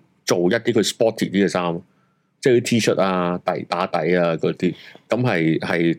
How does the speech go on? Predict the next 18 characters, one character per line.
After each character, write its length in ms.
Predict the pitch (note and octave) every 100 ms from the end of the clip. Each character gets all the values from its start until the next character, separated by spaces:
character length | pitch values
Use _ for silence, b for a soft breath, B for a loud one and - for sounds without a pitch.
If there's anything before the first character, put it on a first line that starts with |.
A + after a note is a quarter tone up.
| _
包 280 | G#2 G2 G2
咗 340 | F#2 D2+ D#2+
嘅 220 | F2 E2
咁 80 | E2
樣。 120 | E2+
咁 180 | E2 C#3
而 20 | G#2
家 120 | A2+
唔 80 | F#2+
知 100 | F#2+
仲 180 | F#2 E2
有 140 | E2
冇 220 | E2 D#2
啦 280 | E2+ E2+ E2+
咁 140 | E2+ E2
樣。 240 | E2 E2 - B B B -
咁， 300 | B2+ F3+ - - -
誒， 480 | A#2+ G#2 F#2+ F#2+